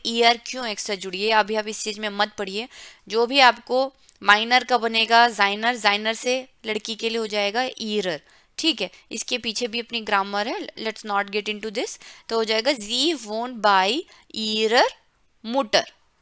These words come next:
ठीक है, इस तरीके से अब ये लड़की के लिए हो जाएगा। और लास्ट में हम लिखेंगे, जाइन फाटर की जगह हो जाएगा, अब क्या हो जाएगा, ईयर फाटर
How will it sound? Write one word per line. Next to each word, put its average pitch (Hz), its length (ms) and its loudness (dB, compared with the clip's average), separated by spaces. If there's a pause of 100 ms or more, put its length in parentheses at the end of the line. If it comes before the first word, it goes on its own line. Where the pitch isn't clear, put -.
(840)
ठीक 330 200 -4
है, 254 60 2
इस - 260 -4
तरीके 220 320 0
से 240 160 -4
अब 220 120 0
ये 240 100 0
लड़की 208 300 -4
के 202 120 -14
लिए 254 220 -8 (160)
हो 180 100 -6
जाएगा। 165 440 -8 (460)
और 233 80 4
लास्ट 226 340 2
में 311 180 -6 (220)
हम 220 140 -6
लिखेंगे, 220 460 -4 (1500)
जाइन 226 280 8
फाटर 240 300 6
की 247 160 -4
जगह 240 200 4
हो 240 140 4
जाएगा, 226 260 6
अब - 160 4
क्या - 180 0
हो 226 40 2
जाएगा, 240 380 2 (120)
ईयर 247 340 6
फाटर 214 580 2